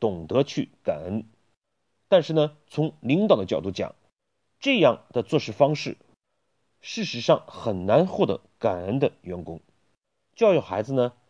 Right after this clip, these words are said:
也是如此。为什么很多出现的家庭悲剧，都与这个原因有关？正所谓强权之下必有反抗。在管理上，我们都懂得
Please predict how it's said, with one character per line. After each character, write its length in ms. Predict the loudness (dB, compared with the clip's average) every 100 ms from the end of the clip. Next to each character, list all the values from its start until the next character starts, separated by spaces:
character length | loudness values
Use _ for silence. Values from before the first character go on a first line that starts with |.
| _
也 240 | -4 -4
是 260 | -4 -6 -6 _
如 180 | -10 -10
此。 280 | -10 -14 -16 _ _ _ _ _ _
为 160 | -6 -4
什 120 | -2
么 200 | 0 0 -4
很 380 | _ -6 -6 -4
多 340 | 2 4 2 _ _ _
出 180 | -8 -4
现 160 | -2
的 80 | -2
家 200 | 2 0
庭 120 | 0
悲 200 | -2 -2
剧， 260 | -2 -8 -8 _ _ _ _ _ _ _ 0
都 160 | 0
与 180 | 0 -4 -10 _
这 220 | -2 0
个 240 | -2 -4 -6
原 200 | -4 -2
因 220 | -4 -6
有 180 | -8 -10
关？ 260 | -4 -2 -4 -8 _ _ _ _ _ _ _
正 160 | -2 0
所 180 | 0
谓 180 | 0 0 -4
强 340 | -12 -2 -2 0
权 240 | -2 -4
之 160 | -4 -4
下 300 | 2 0 0 _
必 160 | -6 -4
有 240 | -4 -6 -10
反 220 | -18 -18
抗。 280 | -12 -12 -12 _ _ _ _ _ _ _ _ _
在 240 | 2 2 0 _
管 180 | 2
理 100 | 2
上， 240 | 0 -4 -4
我 120 | -4
们 180 | -2 -2
都 260 | 0 0 0
懂 200 | -2 -2
得 220 | -2 -2